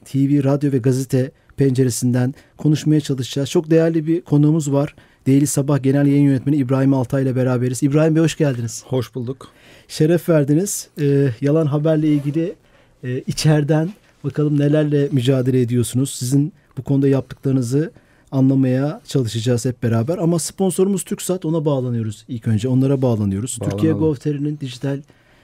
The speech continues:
Speaker 1: e, bütün o kamu hizmetlerini dijitalleştiren kurumumuz TürkSat'a bağlanıyoruz ve Türkiye Gov.tr'nin hayatımızı kolaylaştıran bir servisini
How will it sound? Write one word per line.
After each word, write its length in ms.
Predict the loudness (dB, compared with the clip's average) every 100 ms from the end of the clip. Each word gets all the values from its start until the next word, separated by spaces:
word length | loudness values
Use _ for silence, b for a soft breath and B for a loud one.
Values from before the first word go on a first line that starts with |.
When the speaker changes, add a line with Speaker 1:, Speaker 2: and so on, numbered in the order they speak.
| b
Speaker 1:
e, 420 | 0 2 2 0 -4
bütün 260 | -8 -4 0
o 220 | 0 -2 -2
kamu 300 | 0 2 2
hizmetlerini 540 | 0 -2 -2 -4 -6
dijitalleştiren 800 | -6 -6 -6 -4 -6 -6 -10 -10
kurumumuz 580 | -6 -4 -4 -6 -8 -14 -16 B B B
TürkSat'a 460 | -8 -4 -2 -2
bağlanıyoruz 520 | 0 0 0 0 0 -2
ve 120 | -4
Türkiye 340 | -4 -4 -4
Gov.tr'nin 580 | 0 0 0 -2 0 0
hayatımızı 540 | 2 0 0 -2 -4
kolaylaştıran 680 | -2 0 0 0 -2 -2 -2
bir 60 | -2
servisini 640 | -2 -2 -2 -4 -4 -4